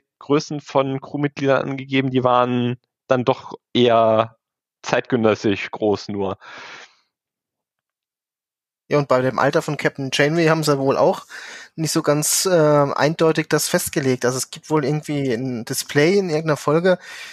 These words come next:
Speaker 2: da wird quasi suggeriert, dass Janeway siebenundzwanzig war, als das Kommando über die Voyager übernommen hat. Das ist natürlich sehr jung.
Speaker 1: Wie bitte?
Speaker 2: Ja, und, und die Schauspielerin war neununddreißig, ne? Also das ist wohl auch ein Fehler gewesen.
Speaker 1: Mhm.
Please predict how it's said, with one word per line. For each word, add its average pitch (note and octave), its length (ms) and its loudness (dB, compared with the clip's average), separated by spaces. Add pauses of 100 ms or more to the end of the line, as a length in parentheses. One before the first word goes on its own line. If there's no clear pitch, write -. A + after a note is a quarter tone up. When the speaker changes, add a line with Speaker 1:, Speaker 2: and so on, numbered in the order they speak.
(140)
Speaker 2:
da C3+ 300 4
wird C#3 380 -6
quasi C#3 280 0
suggeriert, C#3+ 440 0
dass - 340 -2
Janeway D3 360 2
siebenundzwanzig D#3 760 -2
war, C3+ 120 4
als B2+ 120 0
das C3 160 0
Kommando C#3+ 300 0
über C#3 140 0
die B2 100 -4
Voyager B2 580 2
übernommen A2+ 380 -2
hat. A2+ 120 -2
Das A2+ 100 -4
ist - 40 -4
natürlich A#2+ 260 -4
sehr A#2+ 160 0
jung. C#3 200 0
Speaker 1:
Wie B2 100 2
bitte? A3+ 360 2 (520)
Speaker 2:
Ja, B2 220 4
und, C#3+ 140 -2
und D#3 100 -10
die C3+ 60 -2
Schauspielerin C#3+ 560 2
war C3+ 80 2
neununddreißig, C3 840 0
ne? C3 160 0
Also A2+ 560 0
das - 300 -4
ist - 320 -2
wohl A2 100 0
auch - 100 0
ein B2 100 -2
Fehler A#2 300 0
gewesen. A2 440 -6 (420)
Speaker 1:
Mhm. A2+ 340 2